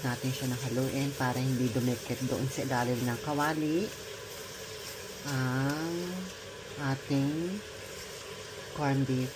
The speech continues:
at saka ang egg. Yan. Paluto-lutuin pa natin ng konti. At yan na po ang ating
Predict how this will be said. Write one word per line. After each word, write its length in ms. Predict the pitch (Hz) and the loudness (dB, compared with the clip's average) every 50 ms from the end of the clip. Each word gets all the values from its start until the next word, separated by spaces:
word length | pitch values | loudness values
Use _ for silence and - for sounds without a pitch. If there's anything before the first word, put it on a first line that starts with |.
| - 131 | -6 -6
at 60 | 135 - | -6 -4
saka 320 | - 131 - 127 120 113 | -6 -4 -4 -4 -4 -4
ang 240 | - - 123 117 113 151 - - | -2 -2 -2 -2 -2 -2 -2 -2
egg. 240 | 131 110 98 101 - - - - - - - - - - - - - - - - - - - - - - - - - 143 | -2 -4 -4 -6 -6 -8 -8 -8 -8 -8 -10 -10 -10 -10 -10 -10 -10 -10 -10 -12 -12 -12 -10 -10 -10 -10 -12 -8 -4 -2
Yan. 300 | 143 131 120 113 113 113 113 120 123 - - - - - - - - - - - - - - - - - - - - - - - - - - - - - - - - - - - | -2 0 0 0 -2 -2 -4 -4 -6 -8 -8 -10 -10 -12 -10 -10 -10 -10 -10 -10 -12 -12 -12 -12 -12 -12 -12 -10 -12 -12 -12 -12 -12 -12 -12 -12 -12 -12 -12 -12 -12 -10 -6 -4
Paluto-lutuin 720 | 135 123 127 - - 139 127 127 127 - 143 135 143 143 | -4 -4 -2 -2 0 2 2 2 2 2 2 2 2 2
pa 80 | 180 160 | 2 2
natin 300 | 156 156 - 175 175 185 | 2 2 4 2 0 2
ng 80 | - | 2
konti. 560 | 214 220 226 220 214 - 208 202 202 202 202 - - - - - - - - - - | 2 2 2 2 2 4 6 6 6 6 4 2 -2 -8 -10 -10 -10 -10 -10 -8 -6
At 100 | 156 147 - | -6 -4 0
yan 200 | 151 151 147 139 | 2 4 4 4
na 80 | 143 143 | 4 2
po 280 | - - 147 147 147 | 2 2 2 2 2
ang 180 | 127 139 135 139 - | 2 2 0 0 2
ating 840 | 156 151 151 151 - - 175 170 175 180 180 185 185 185 190 196 208 | 2 2 2 2 2 4 6 8 8 8 8 6 4 2 2 0 0